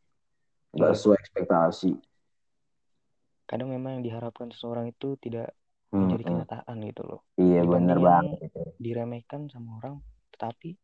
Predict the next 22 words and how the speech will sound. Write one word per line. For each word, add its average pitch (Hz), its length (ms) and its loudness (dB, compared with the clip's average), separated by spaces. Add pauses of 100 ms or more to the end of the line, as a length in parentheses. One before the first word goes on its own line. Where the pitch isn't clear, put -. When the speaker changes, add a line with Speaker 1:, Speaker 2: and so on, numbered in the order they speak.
(340)
Speaker 2:
akhirnya 143 320 -8
dia 156 140 -4
membuktikan 135 560 -8
dengan 117 220 -8
caranya 120 280 -10
Speaker 1:
Bener. 156 160 0
Speaker 2:
sendiri 123 120 -12 (120)
gitu. - 140 -14 (680)
Speaker 1:
Kayaknya 107 400 8
tuh 117 160 10
ya, 98 40 8 (240)
mo-, 110 200 6
motivasi 110 480 4
terbaik 107 360 6
itu 135 160 4
kayaknya 123 240 8 (100)
orang 110 240 6
itu 110 100 2 (100)
emang 110 200 4
harus 104 220 2
di, 104 40 6 (1000)
apa 127 140 4